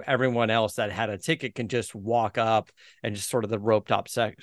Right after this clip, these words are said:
roped off section can see all the cars, uh, grid up. Um, they did a great job with that. That was cool. And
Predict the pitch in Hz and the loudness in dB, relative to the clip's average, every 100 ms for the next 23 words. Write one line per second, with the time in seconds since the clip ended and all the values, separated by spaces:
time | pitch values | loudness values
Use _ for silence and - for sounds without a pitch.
0 | - 147 120 107 107 104 - 120 - 110 | -14 -6 -4 -2 -2 -2 -2 -2 -2 -8
1 | 110 98 - 120 110 110 107 104 101 110 | -8 -8 -6 -4 -4 -4 -4 -4 -2 0
2 | 101 98 98 - _ _ _ _ _ _ | 0 0 -6 -14 _ _ _ _ _ _
3 | - 120 90 - 123 110 113 - _ - | -12 -10 -8 -2 2 6 6 4 _ -20
4 | _ _ - 113 95 104 _ 139 139 170 | _ _ 0 0 0 -6 _ 4 8 6
5 | 139 131 120 - 113 101 98 110 107 120 | 6 6 4 6 6 4 0 -2 0 0
6 | 135 117 - 120 101 98 123 107 104 | 0 -2 -4 0 0 0 -2 -4 -4